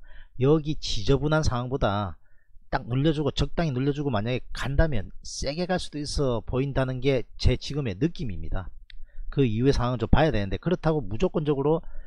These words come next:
좋게만 생각해서 홀딩하면 안 된다. 만약에 밑으로 좀 처지고 하면 적당히 끊어가면서 눌림목 주는 게 당연하니까. 왜? 오 일, 오 일 올랐어요. 눌려주면 다시 팔아먹은 것 다시 매수. 다 던질 필요는 없습니다.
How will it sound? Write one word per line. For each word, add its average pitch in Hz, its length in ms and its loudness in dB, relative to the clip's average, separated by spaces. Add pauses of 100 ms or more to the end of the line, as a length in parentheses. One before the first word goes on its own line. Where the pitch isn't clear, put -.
(800)
좋게만 147 360 8
생각해서 135 380 0
홀딩하면 143 440 0
안 92 100 -4
된다. 113 320 -2 (240)
만약에 117 300 -2
밑으로 127 220 2
좀 110 120 -2
처지고 160 380 2
하면 151 300 -2
적당히 139 420 -4
끊어가면서 156 840 0
눌림목 151 440 0
주는 165 180 -4
게 151 80 0
당연하니까. 120 720 -2
왜? 104 260 0
오 87 240 -4
일, 170 120 2 (160)
오 90 200 -2
일 156 120 4
올랐어요. 131 560 0 (640)
눌려주면 147 800 4
다시 - 360 6
팔아먹은 147 500 4
것 117 120 -2 (100)
다시 - 360 2
매수. - 260 -4 (1120)
다 - 120 6
던질 151 260 0
필요는 117 240 2
없습니다. 92 540 -2